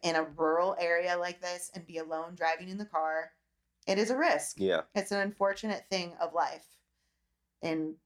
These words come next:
Speaker 1: this country. So I did sort of understand the concern around that, and,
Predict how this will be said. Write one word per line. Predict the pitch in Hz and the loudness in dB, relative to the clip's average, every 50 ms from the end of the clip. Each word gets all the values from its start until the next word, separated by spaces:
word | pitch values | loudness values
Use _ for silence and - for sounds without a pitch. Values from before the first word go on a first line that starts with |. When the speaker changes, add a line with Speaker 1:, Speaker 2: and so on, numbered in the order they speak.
| - - | -8 -8
Speaker 1:
this | 160 160 - - - - - | -6 -4 -4 -8 -8 -6 -6
country. | 139 - - - - - - - - - - _ _ _ _ _ _ _ - | -8 -6 -6 -4 -2 0 0 0 -2 -6 -8 _ _ _ _ _ _ _ -8
So | - - 196 185 185 175 170 165 165 165 156 - - | 2 4 6 8 8 8 8 8 6 4 4 6 8
I | 160 160 160 165 170 170 170 - - | 10 10 10 8 6 4 0 -2 0
did | - 202 208 214 220 220 220 208 214 | 2 6 6 6 6 6 4 2 0
sort | - - - 202 196 190 | -4 0 2 4 4 6
of | 190 | 6
understand | 190 185 185 175 175 175 - - - - 175 170 165 165 160 160 | 4 4 2 2 -2 -2 -2 -6 -4 -2 0 0 0 0 -2 -4
the | 165 160 | -8 -8
concern | - 170 156 - - 175 170 165 165 160 | -8 -10 -8 -6 0 2 2 2 2 2
around | 156 147 143 147 151 147 151 | 2 0 0 -2 -2 -6 -6
that, | 139 139 147 151 147 - _ _ _ _ - | -6 -4 -4 -4 -4 -6 _ _ _ _ -2
and, | 165 160 156 156 147 147 143 143 143 147 147 147 | 0 0 2 2 2 2 2 2 0 -2 -4 -8